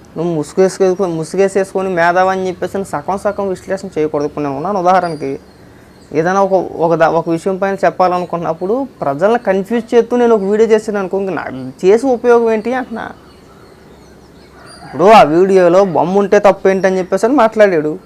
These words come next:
ముఖ్యమంత్రి ఎత్తున్నారు కదా, ముఖ్యమంత్రి బొమ్మ వేసుకున్నాడు కదా అని చెప్పేసి అని మాట్లాడాడు.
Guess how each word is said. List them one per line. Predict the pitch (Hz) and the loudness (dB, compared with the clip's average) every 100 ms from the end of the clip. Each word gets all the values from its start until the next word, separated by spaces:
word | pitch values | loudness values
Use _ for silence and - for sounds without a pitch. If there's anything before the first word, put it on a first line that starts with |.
| - - - - - - - | -20 -20 -20 -20 -20 -20 -10
ముఖ్యమంత్రి | 143 185 202 208 | -2 0 2 4
ఎత్తున్నారు | 202 202 196 | 2 2 2
కదా, | 190 220 | 4 4
ముఖ్యమంత్రి | 214 214 214 220 | 2 0 0 2
బొమ్మ | 208 196 | 2 2
వేసుకున్నాడు | 208 202 202 196 | 0 -2 -2 -2
కదా | 190 190 | 2 2
అని | 190 | 2
చెప్పేసి | 190 214 226 | 0 -4 -2
అని | 285 | -2
మాట్లాడాడు. | 277 233 190 160 151 - | -2 0 -2 0 -4 -6